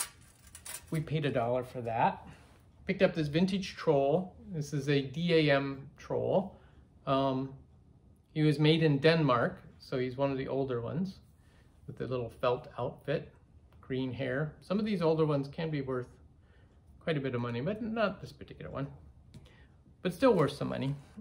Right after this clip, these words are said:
And then at the, this was at the first sale we went to. This is a baseball from the nineteen eighty-eight Seoul Olympics.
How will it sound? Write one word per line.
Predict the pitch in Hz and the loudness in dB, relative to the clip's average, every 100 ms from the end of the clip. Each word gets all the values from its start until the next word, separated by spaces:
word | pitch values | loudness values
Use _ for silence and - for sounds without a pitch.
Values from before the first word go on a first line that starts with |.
| - - - - 185 | -20 -20 -20 -12 0
And | 151 147 | 4 6
then | 170 160 147 143 - - - - _ _ - - _ - - - | 6 6 6 2 -6 -16 -18 -20 _ _ -20 -20 _ -20 -20 -8
at | 156 | -4
the, | 160 151 - - | -2 -6 -10 -8
this | 190 185 | -2 -2
was | 170 156 | 0 0
at | 139 | 0
the | 151 | -2
first | - 233 247 - | 0 0 2 2
sale | 151 123 | 2 0
we | 123 | -2
went | 120 123 - | -6 -8 -8
to. | 131 143 143 - - - - - | -6 -6 -8 -16 -20 -20 -16 -4
This | 180 | -2
is | 175 | 2
a | 160 | 2
baseball | 123 165 214 - - 120 127 | 4 4 4 2 2 4 2
from | - 147 | 0 0
the | 143 | 2
nineteen | 147 151 160 147 - | 2 2 0 -2 -2
eighty-eight | 160 147 143 143 143 | -4 -2 -2 -2 -4
Seoul | - 156 147 | 0 2 2
Olympics. | 127 131 160 156 113 - - | 0 0 0 -2 -6 -10 -18